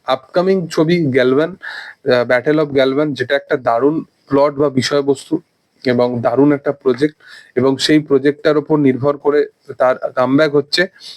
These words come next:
এবং finally আমার মনে হয় যে ভালো কিছু একটাই আমরা দেখতে পাবো বড় পর্দায়। দেখার যে সেটা কি হয়। আর তার অডিয়েন্স অনেক বছর ধরে ওয়েট করে আছে, প্রায় ন দশ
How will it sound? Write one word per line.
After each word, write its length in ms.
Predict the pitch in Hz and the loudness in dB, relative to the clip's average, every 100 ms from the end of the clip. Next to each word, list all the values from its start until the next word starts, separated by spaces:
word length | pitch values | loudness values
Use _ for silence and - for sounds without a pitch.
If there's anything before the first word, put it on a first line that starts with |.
| _ - | _ -4
এবং 280 | 123 127 123 | -2 -2 -4
finally 460 | 131 131 147 151 170 - | -4 0 0 0 -4 -4
আমার 160 | 131 131 | -2 0
মনে 200 | 127 131 | 2 0
হয় 180 | 131 139 | 0 0
যে 120 | 143 | -2
ভালো 320 | 127 123 127 | -2 -2 -2
কিছু 260 | 135 139 139 | -4 -6 -6
একটাই 400 | 127 - 139 151 _ - | -6 -2 -2 -2 _ -12
আমরা 220 | - 123 123 | -2 0 0
দেখতে 340 | 123 120 - | -2 -2 0
পাবো 140 | 143 | 0
বড় 200 | 135 127 | 2 0
পর্দায়। 360 | 127 135 131 165 | 0 -2 0 0
দেখার 340 | 135 113 127 | 0 -2 -6
যে 80 | 123 | -4
সেটা 200 | - - | -6 -6
কি 280 | 120 - 143 | -8 -2 0
হয়। 140 | 135 160 - - - - _ | 0 -2 -14 -12 -10 -10 _
আর 80 | 123 | -6
তার 280 | 127 123 | -2 -2
অডিয়েন্স 420 | 123 120 135 147 - | 0 0 0 0 0
অনেক 420 | 135 147 180 160 | 0 2 0 -2
বছর 240 | 151 160 | -2 -2
ধরে 220 | 143 147 | -2 0
ওয়েট 240 | 143 131 - | 2 0 -2
করে 200 | - 135 | -2 0
আছে, 160 | 131 139 | 0 -2
প্রায় 180 | 127 | -2
ন 140 | 123 120 127 | -2 -2 0
দশ 160 | 131 | 0